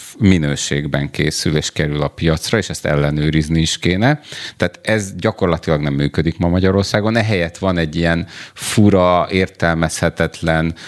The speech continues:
piros-fehér-zöld bullshitelés, amit úgy hívnak, hogy hungarikumok. Egyébként a-, akik a legerősebbek ebben Európában, illetve a világon, azok, tehát hallottál te már italikumról például? Vagy, ö,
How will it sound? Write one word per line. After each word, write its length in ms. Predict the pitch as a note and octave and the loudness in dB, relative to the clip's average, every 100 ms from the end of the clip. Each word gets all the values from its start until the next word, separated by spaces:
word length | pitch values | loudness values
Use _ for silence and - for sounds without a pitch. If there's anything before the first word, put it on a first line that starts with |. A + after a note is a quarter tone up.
| - - | -10 0
piros-fehér-zöld 1400 | G2+ F2 - - D#2+ E2 D#2+ E2+ E2 F2+ F2 E2 D#2+ | 2 2 0 -2 0 2 0 -2 0 2 4 2 0
bullshitelés, 800 | D#2 F2 E2+ - - E2 E2 - | 4 4 4 0 -2 0 0 -2
amit 220 | D#2+ D#2+ | -2 0
úgy 140 | F2+ - | 0 2
hívnak, 360 | E2 E2 D#2 | 2 2 0
hogy 140 | - - | 0 -2
hungarikumok. 960 | - D2+ D2+ D2+ D2+ F2 F#2+ C#3 - _ _ _ _ _ - - - - | 4 6 6 2 0 0 0 -2 -6 _ _ _ _ _ -20 -20 -18 -4
Egyébként 640 | F2 F2+ F2+ G2 E2+ - - - | 2 2 2 -2 -4 -8 -20 -2
a-, 80 | G2 - | 0 0
akik 320 | A#2 - B2 | 0 0 0
a 60 | G2+ | 2
legerősebbek 880 | A2+ G#2+ F#2+ F2 - F#2 D#2+ E2+ - | 2 2 0 0 -2 -2 0 -2 -2
ebben 400 | E2 E2 D#2+ - - | -2 0 -2 -2 -2
Európában, 840 | F#2 G2 F2+ - D#2+ E2 D#2+ E2 - | 2 4 2 2 -2 0 0 0 0
illetve 380 | E2 D#2 - E2 | 0 0 0 -2
a 40 | |
világon, 600 | E2 E2 D#2+ D#2 E2 E2+ - | 0 0 0 0 0 -2 -4
azok, 360 | E2+ F2+ D#2+ - - - - | -4 -2 -6 -12 -20 -20 -6
tehát 160 | E2+ F2 | -4 0
hallottál 500 | G2 G#2+ A#2+ D3+ - | 2 2 2 0 0
te 100 | D3+ | 0
már 180 | B2+ | 2
italikumról 840 | G2+ - A#2+ B2 - C3+ - E2 - | 2 2 0 0 2 2 2 -2 -2
például? 480 | A2 B2 C#3 F2 - - - - - | 0 2 2 2 -2 -10 -8 -6 -2
Vagy, 360 | F#2 G2+ F#2 G2+ | 2 2 2 2
ö, 220 | G#2+ | 2